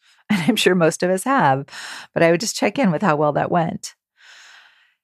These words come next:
And I would also say that there's nothing that another person could do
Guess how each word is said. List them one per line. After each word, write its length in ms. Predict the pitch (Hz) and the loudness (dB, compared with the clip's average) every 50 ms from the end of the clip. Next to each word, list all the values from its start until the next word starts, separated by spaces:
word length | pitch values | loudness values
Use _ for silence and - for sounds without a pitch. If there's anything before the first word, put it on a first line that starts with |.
| _ _ _ _ _ _ _ _ - | _ _ _ _ _ _ _ _ 0
And 120 | 262 220 | 2 2
I 160 | - 269 262 | 4 4 4
would 140 | 233 240 233 | 4 4 4
also 320 | 233 262 311 - - 359 | 4 2 2 2 2 0
say 280 | 320 - - 220 185 180 | 0 0 0 0 0 2
that 180 | 175 190 185 151 | 2 2 0 2
there's 240 | 214 208 202 180 185 | 2 2 2 2 2
nothing 480 | 202 202 226 220 - 302 330 349 247 | 2 2 2 0 -2 -4 0 2 4
that 180 | 196 190 185 - | 4 4 4 2
another 380 | - 185 170 175 165 175 175 165 | 2 2 2 2 2 2 0 0
person 480 | - - 170 165 - - 175 170 160 | 0 -2 -2 -2 -2 -2 -4 -4 -4
could 360 | - - - 143 139 139 135 | -6 -6 -8 -10 -10 -12 -8
do 460 | - 147 151 147 165 202 254 302 294 | -4 -2 0 2 4 4 4 4 2